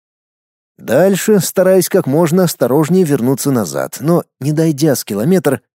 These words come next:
мой взгляд замечает мерцание в стороне, которое начинает мигать и увеличиваться.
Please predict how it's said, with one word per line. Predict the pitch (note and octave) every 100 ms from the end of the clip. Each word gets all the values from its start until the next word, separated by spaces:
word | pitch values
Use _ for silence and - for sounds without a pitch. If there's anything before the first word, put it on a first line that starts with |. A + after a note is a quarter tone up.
| _
мой | G2 A#2+
взгляд | A2+ B2 D3+ A#2
замечает | C#3 D3+ - E3 D3 D#3
мерцание | D#3 D3 - D3+ D3+ D3
в |
стороне, | - D#3+ E3 G2 C#2+ _ _ _
которое | E3+ D#3+ C3 C3
начинает | C#3 - D3+ C#3+ C3+
мигать | D3 E3 D#3+ E3+
и |
увеличиваться. | F3 E3+ G#3 A3 - G2 F#2+ F2+